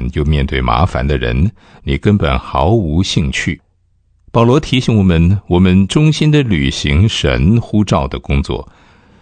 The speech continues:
实际上也就是向人展示我们的救主。虽然就个人喜好来说，我们，呃，一定不会选择这份工作。在哥罗西书三章二十二节那里说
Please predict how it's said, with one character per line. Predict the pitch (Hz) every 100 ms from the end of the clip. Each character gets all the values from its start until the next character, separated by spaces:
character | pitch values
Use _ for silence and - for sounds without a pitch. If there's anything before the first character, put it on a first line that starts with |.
| -
实 | -
际 | 120 147
上 | 170 131
也 | 87
就 | 80
是 | 127 -
向 | - 110
人 | 80 71 104
展 | - 69 60
示 | - - 67
我 | 58
们 | 58
的 | -
救 | - 67
主。 | - - - _ _ _ _ _ _
虽 | -
然 | 95 101
就 | 104 90
个 | 120
人 | 90 92
喜 | -
好 | 85 85
来 | 82
说， | - 101 104 - -
我 | 82 78
们， | 76 73 92 110 185 - -
呃， | - 76 73
一 | 92
定 | 135 135
不 | 135
会 | 139 180
选 | - 98 92
择 | 95 95
这 | 95 92
份 | 95 82
工 | 85 90
作。 | 71 - _ _ _ _ _ _ _
在 | 117
哥 | 107 117
罗 | 110
西 | -
书 | - 117 117
三 | - 104
章 | 107 104
二 | 110
十 | 101
二 | 85
节 | 78
那 | 71 69
里 | 65
说 | - 76 71